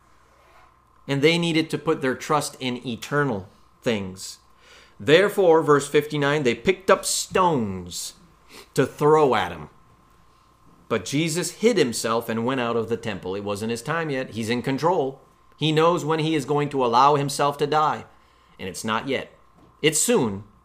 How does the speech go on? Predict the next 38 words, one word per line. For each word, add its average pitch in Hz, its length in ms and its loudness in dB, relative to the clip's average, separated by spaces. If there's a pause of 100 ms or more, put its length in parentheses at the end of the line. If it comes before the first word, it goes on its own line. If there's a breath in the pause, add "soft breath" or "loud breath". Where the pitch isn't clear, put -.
(100)
but 107 120 -6
it's - 140 -12
not 110 220 -4
yet. 117 280 -4 (500 loud breath)
And 160 200 2
look 285 280 0
at 143 220 -8
what 175 220 2
has 131 200 -2
taken 180 360 0
place 160 300 2
in 117 140 -2
this 180 320 0
short - 680 2 (880 loud breath)
section 131 680 -2 (160)
of 110 140 0
Scripture. 101 640 0 (580 loud breath)
Verse 180 300 6
forty-eight, 190 680 6
they 131 100 4
gave 131 200 4
him 117 200 -2
trouble. 101 420 0 (220 soft breath)
Verse 160 280 4
fifty-two, 190 640 6
they're 127 160 2
still 143 280 4
at 120 200 4
it. 92 120 -4
Verse 175 280 4
fifty-three, 202 600 6
they 131 120 2
can't 170 260 0
stop 180 340 0
bu-, 180 80 8
uh, 151 400 0
at 160 200 2
it. 120 140 -2